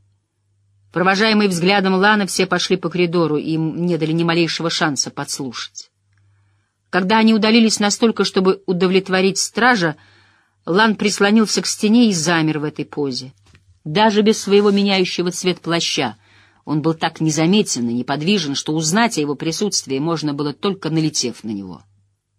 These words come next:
Министрель проворчал себе под нос, что... У него найдутся дела повеселей, и ушел, напоследок бросив через плечо: "Помните, о чем я говорил?"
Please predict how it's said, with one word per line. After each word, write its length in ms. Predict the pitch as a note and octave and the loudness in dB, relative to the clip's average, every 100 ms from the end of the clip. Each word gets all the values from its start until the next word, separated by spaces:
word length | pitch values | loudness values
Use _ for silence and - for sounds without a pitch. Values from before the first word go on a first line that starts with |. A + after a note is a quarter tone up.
| _ _ _ _ _ _ _ | _ _ _ _ _ _ _
Министрель 600 | D#3+ F#3 F3+ A#3 C#4 A#3+ - | 0 2 2 4 4 2 -4
проворчал 540 | E3+ D#3+ D#3 - G#3 G3 | -2 0 0 0 -2 -2
себе 260 | F3 D#3+ | -4 -4
под 220 | D#3+ D#3 | -4 -4
нос, 160 | E3 E3 | -2 -2
что... 340 | - - C#3 - _ - _ _ | -4 -8 -10 -12 _ -20 _ _
У 80 | - | -4
него 220 | C#4 D4+ | 2 4
найдутся 360 | A3 F3 F#3 D3+ | 4 4 2 0
дела 240 | D#3 D#3+ | 0 0
повеселей, 680 | D3+ E3+ F#3 B3+ D#4+ D4 A#3 _ _ _ _ _ _ | 2 0 0 0 2 0 -4 _ _ _ _ _ _
и 100 | D#4 | -4
ушел, 480 | G3+ - E3 D3+ D3 | -2 0 0 0 -2
напоследок 640 | D3 C#3+ C3+ E3 D#3 D3+ | -6 -4 -2 -2 -2 -4
бросив 380 | D3+ D3+ - B2 | -2 -4 -4 -8
через 260 | C#3+ C3+ | -6 -6
плечо: 340 | - C3+ - C#3+ | -8 -10 -8 -8
"Помните, 680 | - A#3 D4+ B3+ - C3 - _ _ _ - | 2 4 4 2 0 -8 -10 _ _ _ -6
о 100 | D3+ | -2
чем 220 | F3+ D#3 | 0 0
я 160 | C#3+ C3+ | 0 -4
говорил?" 480 | C#3 C#3+ C3+ B2 | -6 -6 -6 -8